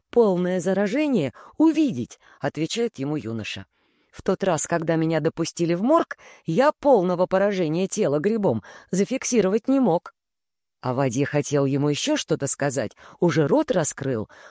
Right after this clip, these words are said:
но мамаша Эндельман прервала его и вдруг закончила аудиенцию. «Авадье, пусть он идет к себе. Я уже кушать хочу и думать про будущую книгу».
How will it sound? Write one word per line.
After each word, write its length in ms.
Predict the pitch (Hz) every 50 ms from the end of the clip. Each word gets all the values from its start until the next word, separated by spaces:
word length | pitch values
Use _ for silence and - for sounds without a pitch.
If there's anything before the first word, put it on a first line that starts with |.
| - -
но 160 | - 202 214
мамаша 480 | 214 208 214 214 185 151 - - 160 160
Эндельман 580 | 160 160 143 127 - 180 175 175 170 147 139 127
прервала 520 | - 143 147 147 156 170 208 254 294 311
его 360 | 302 254 196 143 139 139 127 - - - - - _ _
и 100 | - 311
вдруг 300 | 285 247 349 370 339 262
закончила 680 | 180 160 139 - - 160 151 139 - - 151 147 147 -
аудиенцию. 920 | - 143 165 151 156 135 151 143 131 123 123 110 - - 123 120 113 95 _ _ _ _ _ _ _ _ _ _ _ _ -
«Авадье, 640 | 247 240 - 95 98 101 - - 113 135 131 120 - - - - - - _ _ _ _ _ _
пусть 320 | - - 359 339 - - 233
он 180 | 220 202 180
идет 260 | 165 170 208 202 -
к 80 | - -
себе. 400 | - - 170 85 82 85 76 67 _ _ _ _ _ _ _ -
Я 200 | 269 277 254 202
уже 300 | 190 147 131 143 107 - - - - - _ -
кушать 380 | - 302 269 - - - -
хочу 400 | - - 98 - - - 104 - - _ _ _ _ _ _ _ _
и 160 | - 269 302
думать 520 | 226 185 214 240 226 208 196 180 - - - - - _
про 200 | - 165 151 123
будущую 600 | 110 - 285 302 262 320 - - - 269 269 247
книгу». 500 | - - 104 113 131 127 120 - 113 90